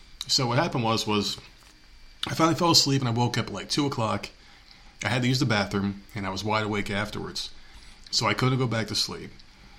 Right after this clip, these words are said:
But the problem was, was, like, once I reached over and grabbed the iPad, because, like, it doesn't matter if I grab the iPad or not, I'm not going back to sleep for a couple of hours. I toss and turn,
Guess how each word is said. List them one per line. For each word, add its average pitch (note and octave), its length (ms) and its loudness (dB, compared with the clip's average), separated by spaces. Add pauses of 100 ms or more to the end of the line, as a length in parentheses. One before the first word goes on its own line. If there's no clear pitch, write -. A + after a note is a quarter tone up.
(300)
But A#2+ 80 0
the A2+ 80 -2
problem D3+ 340 2
was, G#2 320 2
was, G2 240 -2
like, G2 200 -2
once A2 540 -2
I A#2+ 100 2
reached A#2 360 0
over B2 140 2
and A#2+ 80 -2
grabbed A2 160 0
the G2+ 80 2
iPad, C3+ 480 0 (500)
because, B2+ 260 4
like, A2+ 140 4 (360)
it D3+ 120 4
doesn't C#3+ 240 4
matter C3 160 4
if - 80 -2
I G2+ 60 2
grab A2+ 180 2
the G#2+ 100 4
iPad G#2 280 0
or F#2 80 -2
not, G#2 200 0
I'm G2+ 200 -2
not A2+ 200 2
going G2+ 200 0
back F#2 180 -4
to G#2 60 -8
sleep G2+ 260 0
for G2 80 -2
a F#2+ 60 -6
couple G2 240 -2
of F2+ 40 -4
hours. F#2 300 -6
I G2 120 0
toss A2+ 280 0
and A2 140 0
turn, C3 360 2